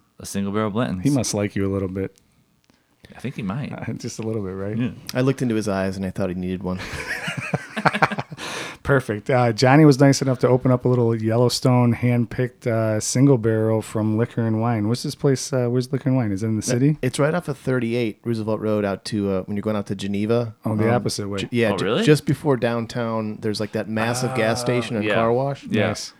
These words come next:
Speaker 3: Where, like, the gas station looks like it's, or, uh, the car wash looks like it's a house,
Speaker 1: Yeah.
Speaker 3: kinda.
Speaker 1: Yeah, it's right behind there, right?
Speaker 3: Right
Speaker 1: Is it
Speaker 3: behind there
Speaker 1: on
Speaker 3: is a
Speaker 1: the
Speaker 3: nice little
Speaker 1: corner?
Speaker 3: liquor store, yeah.
Speaker 2: Cool.
Speaker 1: Yeah.
Speaker 2: We'll have to check it out, but let's have a little cheers.
Speaker 1: Cheers.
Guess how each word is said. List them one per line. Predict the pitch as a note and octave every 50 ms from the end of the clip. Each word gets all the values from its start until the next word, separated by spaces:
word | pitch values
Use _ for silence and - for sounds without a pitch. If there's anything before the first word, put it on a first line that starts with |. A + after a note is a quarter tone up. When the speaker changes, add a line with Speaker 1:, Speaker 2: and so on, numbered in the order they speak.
| _ _ _ _
Speaker 3:
Where, | - A#2+ A#2+
like, | A#2 A2+ -
the | A2+
gas | G2+ A#2 A2 A2+ A2+
station | - _ A#2 A2+ G#2 - A2+ G#2+ G#2+
looks | G#2+ G#2+ - -
like | - G#2 F#2+ -
it's, | G2 - - -
or, | G2+ G2 - G#2 G#2+
uh, | G#2+ G2 F#2 F#2+ -
the | A2+ A#2 -
car | - - B2 A2+
wash | A2 G2 - A2+
looks | A2+ G#2+ -
like | - G2+ G2
it's | F#2+ F#2+
a |
house, | F2+ - - G#2 G2+ G#2+ - - - _
Speaker 1:
Yeah. | - - A2+
Speaker 3:
kinda. | G#2+ F#2 G#2+ G#2+ _ _ _ _ - - - - - - _
Speaker 1:
Yeah, | - A#2+
it's | A#2 A2+ G#2+ -
right | B2+ A#2
behind | A2+ A#2+ C3 C#3+ C3+ G#2+
there, | F#2 F2
right? | - A#2
Speaker 3:
Right | A#2+ C3+
Speaker 1:
Is | A2
it |
Speaker 3:
behind | A#2 B2 A#2+ A#2+ B2 A#2
there | A2+ G#2+
Speaker 1:
on | G#2
Speaker 3:
is | G2+
a | G#2+
Speaker 1:
the | A2 G#2+
Speaker 3:
nice | G#2+ G#2+
little | G#2+ G#2+ G#2
Speaker 1:
corner? | G#2 G2+ G#2+
Speaker 3:
liquor | G2+ - -
store, | - - - F#2+ F#2+
yeah. | F#2+ F#2+ G2 F#2+ _ _ _ -
Speaker 2:
Cool. | _ - D#3+ F3+
Speaker 1:
Yeah. | - -
Speaker 2:
We'll | B2+ B2
have | C3 B2
to | - A#2+
check | - C#3+ C3
it | C3 C3
out, | C#3 B2+ G#2+
but | -
let's | A#2 B2 B2+ -
have | C3+ B2
a | A#2+
little | A#2+ A#2 A2+
cheers. | - - - A#2+ B2 C3+ D3+ D#3 -
Speaker 1:
Cheers. | - A#2 A2 F#2 - -